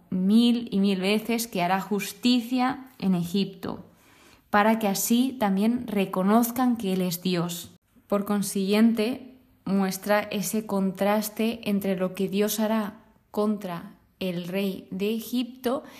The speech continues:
y lo que hará con el rey de Babilonia. Contra el rey de Egipto lo que hará es quebrar sus brazos, refiriéndose a que Egipto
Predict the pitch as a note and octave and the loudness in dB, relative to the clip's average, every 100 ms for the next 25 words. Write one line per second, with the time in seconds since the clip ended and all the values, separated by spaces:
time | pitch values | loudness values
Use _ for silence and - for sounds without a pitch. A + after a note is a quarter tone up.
0 | - _ _ - A#3+ A#3+ B3 A#3+ B3 A3 | -20 _ _ -2 0 2 0 0 0 2
1 | G#3 A3+ - - - A3 G#3+ A3+ A#3+ - | 0 -2 -10 -8 2 4 4 2 -4 -12
2 | - G3+ G3 G3 G3 G3 F#3 E3+ E3 F3+ | -8 -4 -2 -2 0 0 0 -2 -4 -2
3 | F#3 E3 D3+ E3+ - - _ _ _ - | -2 -2 -4 -10 -20 -20 _ _ _ 2
4 | G3 G3 F3+ E3+ F#3 G3+ G3+ G3+ A#3+ A#3 | 2 2 0 0 0 0 0 -2 -2 -2
5 | A#3+ E3 F3+ - - F#3+ F#3+ E3+ F3+ G3 | -2 -6 -6 -10 -6 -4 -2 0 2 2
6 | G#3 G#3 - - F3+ E3 F3+ F3+ F#3+ F#3 | 0 -2 -6 -4 -4 0 -2 -2 -4 -2
7 | G3 A3 A3+ B3+ E4 - - - G3 G3 | 2 2 2 -2 -2 -6 -12 -2 0 0
8 | G3 F#3 F#3+ G3 G3+ G#3+ G#3 F3 F3 A#3 | -2 -2 0 0 0 -2 -2 -6 -2 -2
9 | A#3 - F3 - | -2 -2 -4 -4